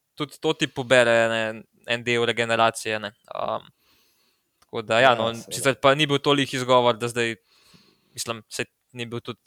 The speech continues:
Speaker 1: eh, da je naj-, naj favorit, tudi njemu trasa ni glih ustrezala, ampak, eh, ja, no,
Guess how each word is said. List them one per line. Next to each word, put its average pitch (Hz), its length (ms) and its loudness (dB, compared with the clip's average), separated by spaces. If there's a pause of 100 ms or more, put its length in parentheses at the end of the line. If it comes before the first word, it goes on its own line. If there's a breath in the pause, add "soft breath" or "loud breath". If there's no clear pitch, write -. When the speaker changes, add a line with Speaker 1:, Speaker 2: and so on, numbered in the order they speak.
(220)
Speaker 1:
eh, 101 320 -10
da 117 140 -6
je 117 100 -4 (200)
naj-, 117 240 -2
naj 120 200 0
favorit, 123 420 -4
tudi - 160 -16
njemu 117 240 -6
trasa 117 320 2
ni 117 80 -12
glih 113 160 -10
ustrezala, 117 540 -2
ampak, 110 380 -8
eh, - 240 -8 (880 soft breath)
ja, 113 140 4
no, 101 100 -4